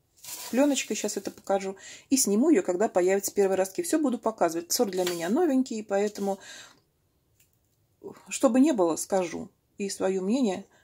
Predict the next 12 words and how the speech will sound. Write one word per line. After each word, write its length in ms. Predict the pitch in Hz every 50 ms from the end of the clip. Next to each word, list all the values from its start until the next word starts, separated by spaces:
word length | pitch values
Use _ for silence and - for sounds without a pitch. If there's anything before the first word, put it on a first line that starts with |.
| _ _ _
об 160 | 190 180 180
этом 260 | 190 185 - 180 185 - _ _ _ _ _ - - -
сорте 360 | - - 233 240 - - -
тоже 280 | - - 196 196 185 180
я, 200 | 165 170 175 190 - _ _ - - - -
м, 120 | - - - - - - -
сформирую. 600 | - - - - 185 190 185 190 170 160 160 - - - - - - _
Итак, 240 | 277 262 - 330 339
нам 160 | 311 294 285
осталось 420 | 285 269 - 294 277 269 269 262 -
засыпать 520 | - 208 240 247 247 - - - 220 202
земелькой 560 | 190 202 214 214 202 196 196 - 240 254 -